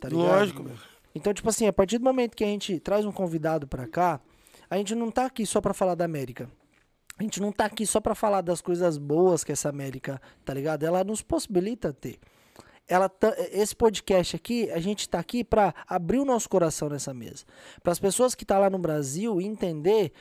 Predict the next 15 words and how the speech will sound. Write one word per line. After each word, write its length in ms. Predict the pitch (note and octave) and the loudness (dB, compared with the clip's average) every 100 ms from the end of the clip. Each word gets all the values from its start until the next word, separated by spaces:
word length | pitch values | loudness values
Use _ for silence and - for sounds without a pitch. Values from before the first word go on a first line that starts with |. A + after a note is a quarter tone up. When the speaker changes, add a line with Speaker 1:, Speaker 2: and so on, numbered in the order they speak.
| - - | -20 -10
Speaker 1:
tá 80 | D3 | -4
ligado? 280 | D#3+ F3 | 0 0
Que 120 | - G3 | 0 -4
aqui 220 | - A#3 | -2 -4
existem 340 | G3 G#3 G#3+ | -4 -4 -6
sonhadores. 760 | G3 G#3 G#3 D#3+ F#3 F3+ C3+ - _ _ - | -6 -4 -4 2 2 2 -2 -10 _ _ -12
Que 80 | - | -8
as 100 | F3 | -4
pessoas 340 | G3+ - A#3+ | -2 0 0
que 100 | - | 0
estão 240 | G3+ F#3+ E3 | -4 -2 -2
aqui 380 | D3+ A#3+ B3 D3 - | -2 -2 -2 -2 -6
não 160 | G3 G3+ | -4 -2
são 220 | - A3 | -2 -4
Superman, 640 | G3+ G3 E3+ D#3 C#3 B2 | -4 -6 -2 -2 -2 -10